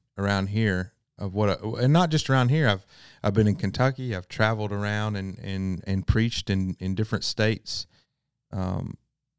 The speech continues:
the definition of a lot of people in our country of what a Christian is, the majority, the vast majority of people in our country define Chris-, a Christian differently than how the Bible does. And how the Bible defines a Christian is, Jesus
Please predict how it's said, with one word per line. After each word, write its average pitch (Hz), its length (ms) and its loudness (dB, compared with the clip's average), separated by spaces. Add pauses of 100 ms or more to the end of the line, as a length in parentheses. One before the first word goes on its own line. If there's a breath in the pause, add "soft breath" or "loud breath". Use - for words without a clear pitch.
(540)
the 110 100 2
definition 123 680 2
of 98 100 0
a 101 40 2
lot 104 240 4
of 98 120 -2
people 104 400 0
in 95 100 -2
our 92 120 0
country 110 420 -2
of 87 80 -4
what 95 160 0
a 90 60 0
Christian - 400 -4
is, 104 160 0
the 107 80 -2
majority, 101 500 2
the 92 100 -6
vast 131 340 0
majority 110 460 -2
of 85 140 -8 (160)
people 104 240 0
in 95 60 2
our 95 100 2
country 90 460 -8 (360 loud breath)
define 101 420 0
Chris-, - 420 -4
a 98 80 -4
Christian 92 500 -4
differently 90 420 -6
than 85 200 -6
how 78 160 -8
the 78 100 -12
Bible - 360 -18 (140)
does. - 220 -14 (720)
And 110 120 4
how 120 100 6
the 107 100 -2
Bible 104 320 -4
defines 95 440 -6
a 90 40 -8
Christian 95 440 -2
is, 92 400 -2 (800)
Jesus 101 540 0